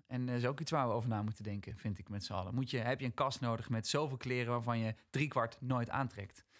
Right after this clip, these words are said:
Wat daar ligt en uiteindelijk in een zak gaat. En de meeste kleding gaat niet in de zak van Max of gaat niet naar de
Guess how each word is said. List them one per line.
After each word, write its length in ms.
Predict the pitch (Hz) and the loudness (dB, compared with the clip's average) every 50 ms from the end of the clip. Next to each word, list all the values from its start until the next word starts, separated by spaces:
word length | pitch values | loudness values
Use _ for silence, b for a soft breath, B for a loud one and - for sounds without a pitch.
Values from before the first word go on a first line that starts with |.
| B B B B B B | B B B B B B
Wat 160 | - 123 120 | 0 0 2
daar 140 | 123 113 110 | 2 2 4
ligt 260 | 113 117 113 - - | 4 2 2 0 0
en 100 | 120 113 | 0 2
uiteindelijk 480 | 113 113 - - 113 110 110 110 - - | 2 0 0 0 2 2 2 0 -2 -2
in 120 | - 113 | 0 0
een 80 | 107 101 | 2 2
zak 220 | 117 107 104 - | 2 2 0 0
gaat. 320 | - - 98 98 107 101 | 0 -2 0 0 0 -2
En 120 | - 113 110 | 0 0 0
de 60 | 113 | 2
meeste 440 | 120 123 131 139 127 - - 110 107 | 2 2 2 2 2 2 2 0 0
kleding 400 | - - 120 117 117 117 110 - | 0 0 0 2 2 2 0 2
gaat 140 | 113 107 117 | 0 2 2
niet 340 | 117 135 156 151 - - | 2 0 0 -2 -6 -8
in 120 | - 135 135 | -4 -2 0
de 60 | 127 | 0
zak 200 | 117 127 127 - | 2 0 0 0
van 140 | - 120 117 | 0 0 0
Max 280 | 117 113 117 - - | 2 2 0 -2 -6
of 60 | 120 - | -10 -6
gaat 220 | - - 110 113 | -2 -2 0 2
niet 180 | 117 135 147 117 | 2 0 0 2
naar 180 | 139 131 123 | 2 2 2
de 160 | 120 120 117 | 2 2 0